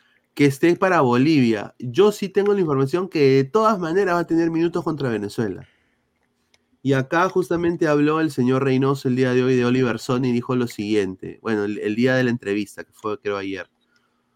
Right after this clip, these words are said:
"Queremos un", ah, no, este es el de Ormeño, puta, ¿dónde está? Este de acá creo que es.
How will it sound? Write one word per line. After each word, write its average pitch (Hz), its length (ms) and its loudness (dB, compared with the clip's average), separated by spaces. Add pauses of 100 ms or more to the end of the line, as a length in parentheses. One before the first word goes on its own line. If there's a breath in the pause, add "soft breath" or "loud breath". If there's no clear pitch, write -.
(260)
"Queremos 202 500 6
un", 190 360 -4
ah, - 160 -10
no, 117 240 0
este 139 200 -2
es 135 120 -2
el 135 100 0
de 123 100 2
Ormeño, 98 500 -4
puta, 92 280 -12 (120)
¿dónde 98 180 -8
está? - 480 -18 (200)
Este 107 260 -12
de 104 60 -10
acá 101 200 -12
creo 101 200 -12
que 123 160 -12
es. 139 220 -18